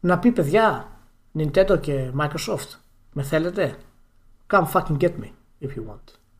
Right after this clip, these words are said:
Και να κάνει μια απίστευτη παρουσίαση στη, στην E three, να σκάσει το PlayStation πέντε και να ισοπεδώσει τα πάντα.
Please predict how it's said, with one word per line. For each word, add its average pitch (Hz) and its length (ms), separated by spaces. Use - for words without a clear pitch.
Και - 120
να 165 100
κάνει 196 280
μια 190 180
απίστευτη 180 540
παρουσίαση 139 600
στη, 135 420
στην 131 300
E 143 100
three, 180 180
να 151 140
σκάσει - 360
το 175 120
PlayStation 151 420
πέντε 143 240
και - 300
να 170 80
ισοπεδώσει 165 500
τα 160 100
πάντα. 113 280